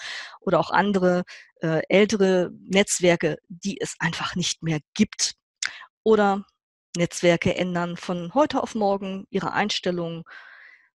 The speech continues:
Ja, und alles, was du bis dahin wunderbar erarbeitet hast,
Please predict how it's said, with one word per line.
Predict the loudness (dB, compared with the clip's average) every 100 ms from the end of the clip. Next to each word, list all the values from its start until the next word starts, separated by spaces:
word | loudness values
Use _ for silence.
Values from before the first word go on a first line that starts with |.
| _ _ -20 -20 -20 -20 -20 -20 _ _
Ja, | 6 6 2 -4
und | -2 4
alles, | 4 4 2
was | -4
du | -4
bis | 0
dahin | 2 2 2 -2 -4 0
wunderbar | 2 4 4
erarbeitet | 4 4 4 4 0 -2 -4
hast, | -4 -8